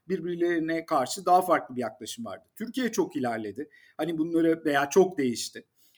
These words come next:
E, bazı anlamlarda eski Türkiye'ye özlem dolu, yaşlı, e,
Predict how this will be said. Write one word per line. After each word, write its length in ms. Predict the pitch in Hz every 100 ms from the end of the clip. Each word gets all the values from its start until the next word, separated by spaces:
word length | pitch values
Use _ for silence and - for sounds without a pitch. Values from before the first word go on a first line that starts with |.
| 151
E, 120 | 147
bazı 280 | 156 160 156
anlamlarda 560 | 156 160 156 160 156 165
eski 340 | 160 156 - -
Türkiye'ye 540 | 156 - 165 165 156 156
özlem 440 | 143 151 156 160
dolu, 220 | 147 156
yaşlı, 440 | 143 143 - 156 156
e, 440 | - 143 143